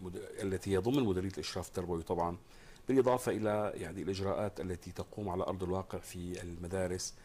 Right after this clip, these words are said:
الإذاعة المدرسية، آه، مجالس أولياء الأمور التي تعقد في بداية كل فصل، ويكون فيها تركيز كبير على التشاركية بين الأسرة والمدرسة من أجل،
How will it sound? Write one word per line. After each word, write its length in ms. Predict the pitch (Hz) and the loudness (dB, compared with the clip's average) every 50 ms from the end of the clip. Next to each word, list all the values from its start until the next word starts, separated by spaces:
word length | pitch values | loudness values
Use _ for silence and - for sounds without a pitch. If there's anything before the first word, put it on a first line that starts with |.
| - - - - - | -20 -20 -18 -12 -6
الإذاعة 360 | 95 95 92 87 101 104 92 | -4 -4 -2 0 2 2 4
المدرسية، 640 | 92 87 87 85 90 85 - - 101 92 90 87 90 92 - - - - - - - - - - | 4 2 0 -2 -2 -2 -2 -2 0 0 0 0 -2 -4 -8 -14 -20 -20 -20 -20 -20 -14 -8 -6
آه، 340 | 92 90 90 90 92 90 - - - 98 | -4 -2 -2 -2 -4 -4 -6 -8 -10 -2
مجالس 360 | 92 110 117 113 104 - - | 2 2 4 4 2 0 -2
أولياء 200 | 101 95 95 92 | -2 0 0 0
الأمور 380 | 90 - 92 98 95 95 67 | 0 -2 -2 -2 -2 -2 -2
التي 200 | 90 87 - 92 | -4 -6 -6 -6
تعقد 380 | 87 - 107 98 - - 90 - | 0 2 2 2 2 -2 -6 -6
في 100 | - 92 | -6 -6
بداية 240 | 87 85 95 95 92 | -4 -2 0 0 -2
كل 220 | 92 - - 87 | -2 -4 -6 -8
فصل، 380 | - - 101 - - 98 92 92 - - - - - - - - | -6 -4 -4 -2 0 0 -2 -2 -4 -8 -16 -20 -18 -18 -12 -10
ويكون 320 | 92 90 - - 101 101 92 | -10 -8 -6 -4 -2 -2 -2
فيها 220 | - - 98 92 | -2 0 -2 0
تركيز 460 | 90 - 90 87 - - 104 95 - | 0 0 -2 -4 -4 -4 -6 -6 -4
كبير 420 | - 92 85 98 117 135 143 127 101 | -4 -4 -4 -2 0 0 2 2 2
على 140 | - 101 95 | 2 0 -2
التشاركية 840 | - - - 90 - 98 95 92 90 - - 104 95 92 90 90 90 - - - - - - - - | -2 -4 -6 -6 -2 -2 0 -2 -2 -2 -4 -2 0 0 0 0 -2 -8 -14 -18 -18 -20 -20 -10 -4
بين 200 | - 101 95 92 | -2 0 0 0
الأسرة 420 | 92 92 82 92 95 101 - - 92 | 0 -2 -2 -4 -4 -2 -2 0 0
والمدرسة 520 | 90 87 87 90 85 90 90 - - 90 | 0 0 0 0 0 0 -2 0 -2 -2
من 160 | 87 87 87 | -2 -4 -4
أجل، 340 | 95 98 90 92 90 92 92 | -4 -4 -2 -2 -2 -2 -4